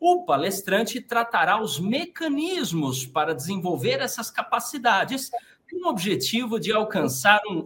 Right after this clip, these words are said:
alto nível. Olha que bacana. É, o nosso convidado de hoje, ele é o primeiro, ele foi o primeiro e o último treinador do Daniel Dias. Daniel Dias é o maior medalhista paralímpico do Brasil.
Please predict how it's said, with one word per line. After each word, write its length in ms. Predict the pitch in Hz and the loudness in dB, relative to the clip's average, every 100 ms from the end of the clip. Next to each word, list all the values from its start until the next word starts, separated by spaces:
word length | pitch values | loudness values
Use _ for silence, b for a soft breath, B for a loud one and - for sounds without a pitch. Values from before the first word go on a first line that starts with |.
| - | 2
alto 560 | 175 226 247 - 269 | 4 4 2 -4 -2
nível. 640 | 220 185 240 202 127 143 131 | 2 4 4 2 2 2 4
Olha 260 | 156 165 | 4 2
que 100 | - | 0
bacana. 680 | 147 139 - 170 143 117 131 B B B _ | 0 0 2 2 4 2 -2 B B B _
É, 400 | 120 117 131 190 185 | -4 0 4 4 4
o 80 | |
nosso 300 | 151 170 180 | 2 0 0
convidado 600 | - 196 180 175 175 156 | 0 0 0 2 2 2
de 160 | 180 214 | 0 0
hoje, 580 | 185 233 214 139 127 - - | 4 4 4 -2 -6 -10 0
ele 300 | 196 214 165 | 2 4 4
é 80 | |
o 160 | 165 156 | 4 0
primeiro, 580 | - 233 226 190 240 277 | -2 -2 -2 0 0 0
ele 160 | 143 175 | 0 -2
foi 240 | - 214 | 0 0
o 100 | 190 | 0
primeiro 640 | - 190 156 214 330 311 | 0 -2 0 0 0 0
e 100 | 262 | 0
o 60 | 190 | 0
último 520 | 185 330 - - 233 | -2 -4 -4 -4 -2
treinador 760 | 220 233 262 254 151 135 240 262 | 0 0 2 0 0 0 -2 -2
do 120 | 269 | -4
Daniel 440 | 214 269 262 294 | -2 0 0 0
Dias. 680 | 254 208 294 285 131 139 - - B B | -2 -2 -2 0 -2 -4 -8 -10 B B
Daniel 320 | 147 180 233 | -2 2 2
Dias 340 | - 240 302 262 | 0 -2 0 2
é 60 | |
o 80 | 302 | 2
maior 560 | - 330 220 233 294 311 | 2 0 4 6 6 4
medalhista 760 | 294 226 180 165 240 - 226 | 0 0 0 -2 -6 -4 -4
paralímpico 840 | - 240 247 247 208 226 240 262 240 | 0 0 2 0 0 -2 -4 -6 -6
do 100 | 262 | -6
Brasil. 540 | 294 151 180 226 139 | -4 -4 -2 -2 -4